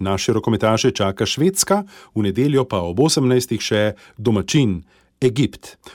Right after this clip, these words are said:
V naši skupini trenutno vodi Švedska s petimi točkami, Egipt in Slovenija imata štiri, Rusija tri, Belorusija dve točki, Severna Makedonija je brez njih. V četrtfinale bosta napredovali dve najboljši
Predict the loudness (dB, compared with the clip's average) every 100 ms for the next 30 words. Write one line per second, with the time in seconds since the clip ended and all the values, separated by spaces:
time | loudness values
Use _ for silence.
0 | -8 -6 -4 -4 -2 2 2 2 0 0
1 | 0 -2 -2 0 0 0 0 -2 -2 0
2 | 0 0 2 2 2 0 0 0 -10 -4
3 | 0 0 2 0 2 2 2 2 0 0
4 | -4 -6 -10 -4 2 2 0 -4 _ 0
5 | 2 0 -2 -2 2 2 0 -10 0 2
6 | 4 2 0 -4 0 0 2 0 0 -2
7 | -2 -4 -4 2 4 4 2 0 -2 2
8 | 4 4 2 2 0 0 -2 -4 0 2
9 | 2 0 -4 -4 -18 -20 -10 -6 -4 0
10 | 0 2 0 2 0 0 0 -2 -2 -2
11 | 0 0 0 0 -2 -6 _ -2 2 4
12 | 2 -4 -6 -6 -6 -4 -6